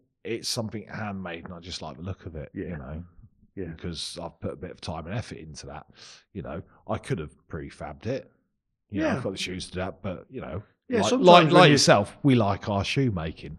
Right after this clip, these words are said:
Speaker 2: Yeah, when you tap something out and you, you know, you think, "Oh," and you put it on and it actually looks really good, and you know the horse is performing well in them.
Speaker 1: Mm.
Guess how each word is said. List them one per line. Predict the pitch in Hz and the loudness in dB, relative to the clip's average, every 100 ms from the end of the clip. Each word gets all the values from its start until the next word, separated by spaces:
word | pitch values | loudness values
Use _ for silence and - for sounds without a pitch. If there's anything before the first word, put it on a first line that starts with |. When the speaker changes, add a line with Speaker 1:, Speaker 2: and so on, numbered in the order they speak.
| - | 4
Speaker 2:
Yeah, | 220 127 | 6 8
when | 170 | 6
you | 240 | 2
tap | - - - | 0 -6 2
something | 190 175 151 | 2 4 4
out | 143 123 110 127 | 6 4 2 -2
and | 131 | 2
you, | 131 127 | 4 4
you | 147 147 | 4 2
know, | 104 | 2
you | 123 139 | 0 -2
think, | 147 | -4
"Oh," | 254 190 151 | -2 0 2
and | 143 | 2
you | 156 156 | 2 0
put | 147 170 | 4 4
it | - | 6
on | 139 | 4
and | 123 120 | 4 2
it | 127 | 0
actually | 139 - 123 | -2 0 2
looks | 123 123 123 | 2 2 6
really | 123 113 | 6 6
good, | 107 117 104 | 2 0 0
and | 107 | -2
you | 110 | 0
know | 117 131 | 2 2
the | 120 | 4
horse | 113 110 113 | 2 0 -4
is | |
performing | 107 104 113 120 117 110 101 | -8 -6 0 0 0 -2 -2
well | 113 113 | -2 -2
in | 90 | -6
them. | 90 - _ _ _ - | -10 -16 _ _ _ -14
Speaker 1:
Mm. | 117 123 | -10 -8